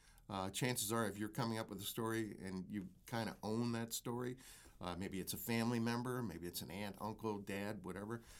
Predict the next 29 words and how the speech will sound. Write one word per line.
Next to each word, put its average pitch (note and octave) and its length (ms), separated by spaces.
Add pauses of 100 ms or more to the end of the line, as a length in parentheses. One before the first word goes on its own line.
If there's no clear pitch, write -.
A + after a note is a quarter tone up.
(220)
uh, E2+ 180
mother, A2+ 400
brother. A2 540 (220)
Um, E2+ 440 (500)
but A#2 120
if G2+ 120 (120)
you, G#2 260 (100)
if G#2 180
you C3 140
have, A#2 420 (720)
if G#2+ 160
you C#3 60
have B2+ 120
the A2 60
knowledge A2+ 680 (160)
to, F#2+ 380
to G#2+ 140
present A2 420
it, F#2 160 (460)
then G#2+ 160
you G2+ 80
go B2 100
to A#2+ 80
Story C3 280
America, A2+ 340
give A#2+ 160
us C3 120
the A#2+ 120
idea. G#2+ 400